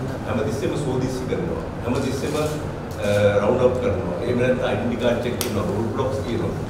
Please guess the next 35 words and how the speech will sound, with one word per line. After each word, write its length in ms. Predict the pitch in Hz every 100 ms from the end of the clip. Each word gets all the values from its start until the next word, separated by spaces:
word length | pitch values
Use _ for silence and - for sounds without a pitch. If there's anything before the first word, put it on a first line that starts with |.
| - -
මේ 180 | - -
යුද්ධය 340 | - - - -
අවසන් 320 | - - 180
වුණාට 320 | 180 185 185
පස්සේ 300 | 170 - -
තමයි 300 | - 175 165
සංහිඳියාව 580 | 196 - 156 170 185 214
ඇත්තටම 440 | - - - 240 233 - - -
ගොඩ 180 | - -
නැගෙන්නේ. 340 | - - - - - - -
ඊට 180 | 127
ඉස්සෙල්ලා 260 | 170 185 170
සංහිඳියාවක් 500 | - 143 175 - -
ඇත්තටම 320 | - - -
මේ 140 | 170 170
රටේ 220 | 165 -
තිබුණේ 360 | 135 131 180
නැහැ. 260 | 120 - - - - - - - - -
ඒ 140 | 135 117
දෙදහස් 380 | - - 180 175 180 - - - - - - - -
නවයේ 340 | 110 170 - - - - - - - -
මැයි 200 | - 147
මාසේ 360 | 170 160 - 185
යුද්ධය 280 | - -
අවසන් 300 | 160 - 185
වුණාට 300 | 185 190 190
පස්සේ 200 | 175 175
තමයි 200 | 156 165
සංහිඳියාව 500 | 165 170 185 214 240
පටන් 280 | 202 - -
ගත්තේ. 320 | - - - - -
ඊට 180 | -
පස්සේ 360 | 185 214 - 240 -
ජනතාව 420 | - - 175 180
අතරේ 320 | 180 - -